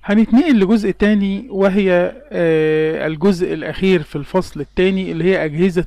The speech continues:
القياس الكهربي. أجهزة القياس الكهربي دي هي الأجهزة اللي بقيس بيها، آه، شدة التيار، آه، آه، فرق الجهد،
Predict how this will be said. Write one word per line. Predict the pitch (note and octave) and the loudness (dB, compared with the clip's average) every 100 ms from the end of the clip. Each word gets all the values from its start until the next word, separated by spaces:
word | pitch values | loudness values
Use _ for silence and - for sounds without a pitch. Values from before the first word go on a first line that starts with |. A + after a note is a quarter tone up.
| D3+ | -6
القياس | C3 - D3+ D#3+ D#3+ - | -10 -8 -2 -2 -2 -4
الكهربي. | F3+ - E3+ D3 - - - - - _ _ _ _ _ _ - | -8 -4 -4 -4 -8 -14 -20 -20 -20 _ _ _ _ _ _ -8
أجهزة | F3 G3 D4+ C4 | -2 2 2 2
القياس | A3 - G3 A#3+ G3 | -2 0 2 2 0
الكهربي | D#3+ D#3 D#3 F#3 F3 | -4 -4 -2 -2 -2
دي | D3 F3 F3+ - _ _ _ _ - | -6 -8 -12 -18 _ _ _ _ -2
هي | G#3+ F#3+ | 2 2
الأجهزة | E3 E3 F3+ A3 G#3 | 0 -2 0 2 0
اللي | E3 | -2
بقيس | D3+ F#3 D#3 | -4 -4 -6
بيها، | D3+ F3 D#3 D#3+ - _ _ _ _ _ _ - | -6 -6 -6 -8 -12 _ _ _ _ _ _ -8
آه، | D#3 D#3+ D#3 D3+ D3 D3 D3 | -2 0 0 -2 -2 -4 -4
شدة | C#3+ G3 D#3 D3+ D#3 | -2 -2 -2 -6 -8
التيار، | - D3 D3 D#3+ F3+ - - - - - _ _ _ _ _ _ _ - | -8 -6 -2 0 -2 -4 -20 -20 -20 -20 _ _ _ _ _ _ _ -10
آه، | D#3 D#3+ D#3 D#3 D3+ C#3+ D#3+ D#3+ | -4 -2 -2 -4 -6 -6 -4 -4
آه، | |
فرق | D3+ F3+ E3+ | -4 -4 -6
الجهد، | D3 - E3+ C#3+ - | -6 -2 -4 -4 -14